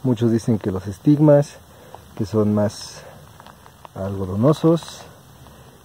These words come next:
Eso depende mucho del cultivo. Si tiene un buen cultivo va a generar estigmas muy, muy, ¿cómo decirlo? Como algodón, muy bien desarrollados, pachoncitos.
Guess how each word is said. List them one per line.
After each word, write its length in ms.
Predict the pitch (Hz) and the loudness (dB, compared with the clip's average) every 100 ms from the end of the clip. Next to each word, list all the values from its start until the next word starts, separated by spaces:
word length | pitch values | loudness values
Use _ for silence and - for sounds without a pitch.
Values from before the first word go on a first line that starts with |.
| - | -6
Eso 240 | 165 180 | -2 4
depende 380 | 156 - 139 135 | 2 4 4 4
mucho 260 | 131 - | 2 2
del 120 | 113 101 | 0 0
cultivo. 420 | 104 95 98 98 - - - - - - - - - - | -6 -4 -6 -6 -18 -20 -20 -20 -20 -20 -20 -20 -20 -20
Si 80 | _ | _
tiene 160 | 120 120 | -2 2
un 100 | 120 | 4
buen 160 | 117 | 2
cultivo 480 | 110 131 151 147 143 | 2 2 6 6 8
va 160 | 120 117 | 8 6
a 40 | |
generar 420 | - 107 104 107 | 4 -2 0 0
estigmas 640 | 104 - 120 117 110 - - - - - - - | 0 -4 -6 -2 -4 -6 -20 -20 -20 -20 -20 -12
muy, 760 | 110 113 113 113 113 107 104 104 - - - - | -4 0 2 2 2 2 0 -2 -8 -20 -20 -18
muy, 580 | 113 110 107 107 107 104 98 | -12 -8 -4 -2 -2 -2 -4
¿cómo 180 | 104 | -6
decirlo? 520 | 98 95 110 98 95 87 - - - - - - - - - - - _ _ _ _ _ _ _ | -6 -6 -6 -4 -6 -8 -16 -20 -20 -20 -20 -20 -20 -20 -20 -20 -20 _ _ _ _ _ _ _
Como 240 | 107 101 | -8 -4
algodón, 420 | 101 101 117 156 - - - - | -2 2 4 4 0 -18 -20 -10
muy 200 | 107 104 104 | -4 -2 -2
bien 520 | 101 104 101 98 95 101 - - - - - - - | -2 -2 -2 -4 -6 -10 -16 -20 -20 -20 -20 -20 -12
desarrollados, 800 | 104 - 98 98 127 156 156 - - | -12 -8 -4 2 2 2 -2 -10 -8
pachoncitos. 640 | 104 - 98 - 135 175 | -8 -8 -10 -6 -2 -2